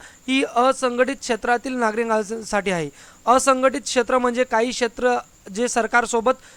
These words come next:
रजिस्टर नसतात, त्यामध्ये जसे कामगार, रस्त्यावरील धंदे करणारे, वेंडर्स, रिक्षावाले, घरगुती काम करणारे स्त्रिया यांचा समावेश होतो. असंघटित क्षेत्रामध्ये, संघटित क्षेत्रामध्ये कोण कोण येतात, याची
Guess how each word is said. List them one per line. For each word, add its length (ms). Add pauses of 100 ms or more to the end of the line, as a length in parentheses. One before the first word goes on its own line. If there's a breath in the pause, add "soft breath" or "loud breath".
(120)
रजिस्टर 500
नसतात, 320 (340 loud breath)
त्यामध्ये 360
जसे 280
कामगार, 460
रस्त्यावरील 480
धंदे 360
करणारे, 460
वेंडर्स, 500 (300 loud breath)
रिक्षावाले, 580
घरगुती 440
काम 260
करणारे 500
स्त्रिया 400 (320 loud breath)
यांचा 260
समावेश 520
होतो. 320 (280 loud breath)
असंघटित 520
क्षेत्रामध्ये, 640
संघटित 420
क्षेत्रामध्ये 600
कोण 280
कोण 220
येतात, 240 (340 loud breath)
याची 360